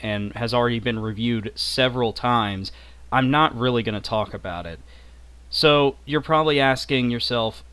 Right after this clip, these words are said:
"Bobby, if you're not gonna review the franchise, then what are you gonna talk about?" Well, I'm gonna talk about the D V D release.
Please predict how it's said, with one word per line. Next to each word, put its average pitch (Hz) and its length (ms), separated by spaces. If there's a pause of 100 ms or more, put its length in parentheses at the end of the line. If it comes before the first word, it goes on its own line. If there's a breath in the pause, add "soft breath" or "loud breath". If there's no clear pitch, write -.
(140)
"Bobby, 117 480 (260)
if 139 180
you're 156 160
not 156 220
gonna 160 140
review 139 400
the 117 80
franchise, 120 760 (200)
then 131 180
what 135 140
are 139 180
you 131 100
gonna 107 180
talk 101 280
about?" 90 340 (680 soft breath)
Well, 170 440 (140)
I'm 147 140
gonna 180 160
talk 147 240
about 147 420 (100)
the 139 140
D 123 220
V 131 140
D 147 160
release. 92 640